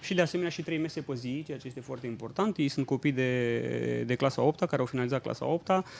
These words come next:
uh, sunt în creștere și, bineînțeles, au nevoie de atenție deosebită și din acest punct de vedere. De asemenea, um, uh,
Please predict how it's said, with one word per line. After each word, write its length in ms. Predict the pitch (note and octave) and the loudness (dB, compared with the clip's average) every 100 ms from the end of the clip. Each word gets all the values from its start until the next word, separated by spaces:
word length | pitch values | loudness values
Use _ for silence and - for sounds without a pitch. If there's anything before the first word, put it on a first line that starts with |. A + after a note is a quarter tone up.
| - - | -18 -10
uh, 200 | - D3+ | 0 2
sunt 200 | D3 E3+ | 4 4
în 80 | C#3+ | 4
creștere 320 | C#3+ F3+ - | 2 0 -2
și, 120 | E3 D#3+ | -4 -2
bineînțeles, 440 | D#3 C3 D3 D3 | -2 -2 -2 -2
au 120 | C#3+ | 0
nevoie 320 | C3 A#2+ C3+ | 0 2 2
de 360 | B2 B2 B2 A#2+ | 2 0 0 2
atenție 440 | A#2+ A#2 C#3 - B2 | 0 2 2 2 -2
deosebită 520 | A#2+ A#2 B2 A#2 B2 | -2 -2 -2 -2 -2
și 140 | - | -2
din 120 | A#2+ | -2
acest 240 | A#2 A2 A2+ | -2 -2 -2
punct 160 | B2 | 0
de 60 | A#2 | 2
vedere. 360 | A2 A2+ G#2 A2+ - - - - | 2 4 2 -2 -8 -14 -10 4
De 100 | F#3 | 6
asemenea, 760 | F3+ F#3 F3+ F3 E3+ D#3+ D3+ | 6 8 8 8 8 8 8
um, 260 | C#3+ B2+ B2 | 8 8 6
uh, 680 | A#2+ C#3 C#3 C3 B2+ B2 | 6 6 6 8 8 6